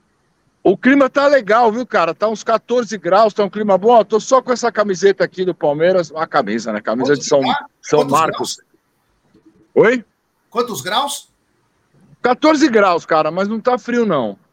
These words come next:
Speaker 1: Tá um clima bem gostoso, bem agradável. Tá bem legal aqui.
Speaker 2: E aonde vocês vão comer? Já escolheram o lugar?
Speaker 1: Já, já tamo aqui, a gente vai entrar no lugar agora.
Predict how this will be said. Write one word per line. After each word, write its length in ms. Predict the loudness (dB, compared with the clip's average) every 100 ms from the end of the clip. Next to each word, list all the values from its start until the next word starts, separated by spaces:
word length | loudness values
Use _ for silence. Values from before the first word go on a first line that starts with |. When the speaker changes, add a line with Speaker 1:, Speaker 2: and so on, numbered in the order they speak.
| _ _ -2
Speaker 1:
Tá 100 | -2
um 60 |
clima 440 | 0 0 2 2 -2 -2
bem 280 | 2 4 2
gostoso, 560 | 0 0 2 4 2
bem 220 | 0 2 4
agradável. 680 | 2 2 2 2 0 -4 -8 _ _ _ _ _ _
Tá 120 | -2 -2
bem 280 | 2 2
legal 320 | 4 2 4 2
aqui. 380 | 0 -4 -4 -8 _ _ _ _ _ _ _ _ _ _ _ _
Speaker 2:
E 100 | -8
aonde 220 | -6 -4
vocês 120 | -4
vão 120 | -6 -10
comer? 260 | -8 -6
Já 100 | -6
escolheram 460 | -8 -8 -6 -6 -6
o 20 |
lugar? 440 | -8 -6 -6 -8 _ _ _ _ -2
Speaker 1:
Já, 240 | 2 2 0
já 120 | 0
tamo 220 | 0 0
aqui, 320 | 0 2 4
a 300 | 4 2 -2
gente 180 | -2 0
vai 140 | -2
entrar 240 | 0 0 0
no 80 | 0
lugar 340 | 0 2 2
agora. 580 | 2 2 4 4 2